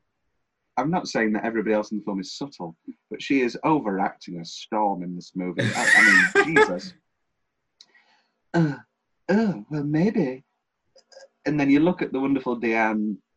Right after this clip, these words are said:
Speaker 1: Colento in the
Speaker 2: Yeah.
Speaker 1: original, and she's just like a gen-, like a normal school teacher. That's why that scene works, because she's like a normal school teacher. And then you watch this, and she's like, "Ah, well, Rowan Morrison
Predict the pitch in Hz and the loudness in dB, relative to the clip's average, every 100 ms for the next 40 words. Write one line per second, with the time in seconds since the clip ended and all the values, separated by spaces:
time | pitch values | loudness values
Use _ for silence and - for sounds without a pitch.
0 | _ - 117 117 123 107 90 76 _ - | _ -4 -2 -2 -4 -4 -4 -6 _ -6
1 | 113 110 117 104 98 90 104 - 104 104 | -2 0 2 0 0 -4 -6 -8 -8 -6
2 | - 98 - _ _ - 107 - _ _ | -6 -8 -10 _ _ -12 -12 -12 _ _
3 | - 107 113 - 135 107 123 123 - 120 | -4 0 2 2 -2 0 0 0 -2 0
4 | - 190 180 123 110 131 139 - 220 262 | 0 2 2 4 2 0 -4 -2 0 0
5 | 143 117 - - _ _ _ - 131 - | -2 -4 -8 -14 _ _ _ 0 0 0
6 | 123 120 123 - 135 135 160 196 117 - | 0 0 -2 -2 -2 2 2 4 2 -2
7 | - 107 113 107 127 113 107 110 120 107 | -8 -4 -2 -2 -4 -4 -4 -4 -4 -4
8 | 120 - 170 170 117 98 92 - _ _ | -4 -4 -2 -2 -4 -6 -8 -14 _ _
9 | - 117 131 127 120 113 131 117 - 98 | -6 -2 0 0 -2 -4 -6 -4 -6 -8
10 | - 95 85 _ _ _ _ - 160 - | -6 -8 -10 _ _ _ _ -8 -8 -8
11 | - _ _ _ _ _ _ _ - 131 | -14 _ _ _ _ _ _ _ -2 2
12 | 156 120 104 - _ _ _ 131 139 147 | 2 2 -4 -12 _ _ _ 0 4 6
13 | 135 120 117 120 139 123 - 107 | 4 2 -2 -2 -2 -2 -6 -8